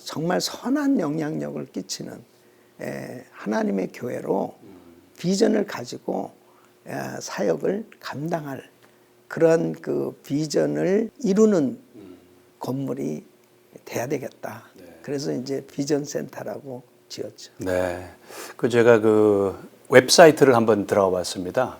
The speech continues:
Speaker 2: 그, 그 머리말에, 아, 이런 말이 있더라고요. 제가 저-, 적어봤는데, "비전이란 현재를 기반으로 미래를 보는 것이다. 또 비전의 사람은 현실에 안주하지 않고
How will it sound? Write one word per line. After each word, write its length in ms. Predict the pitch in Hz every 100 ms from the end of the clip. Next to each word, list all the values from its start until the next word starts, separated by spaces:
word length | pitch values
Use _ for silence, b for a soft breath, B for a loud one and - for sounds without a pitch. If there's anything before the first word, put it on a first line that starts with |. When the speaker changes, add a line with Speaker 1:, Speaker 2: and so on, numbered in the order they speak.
| -
Speaker 2:
그, 140 | 107
그 60 | 101
머리말에, 960 | 98 107 120 135 120 113 110 98 90 - b b b
아, 160 | 104 92
이런 300 | 101 143 160
말이 180 | 123 101
있더라고요. 480 | - 92 85 98 104
제가 280 | 107 98
저-, 200 | 92 -
적어봤는데, 760 | - 107 101 92 90 95 160 - b b b b _
"비전이란 840 | 123 120 151 147 123 110 156 254 - b b b
현재를 800 | - - 143 139 139 135 139 175
기반으로 640 | 175 135 120 110 110 151 190
미래를 560 | 135 123 160 208 165
보는 220 | 123 107 92
것이다. 540 | 85 - 92 - - - b b b b
또 200 | - 127
비전의 400 | 123 127 160 175
사람은 640 | - 143 131 147 214 233 B B B B
현실에 840 | - - 165 180 160 170 165 165 - - -
안주하지 560 | 131 151 147 147 127 131
않고 500 | 120 - 170 214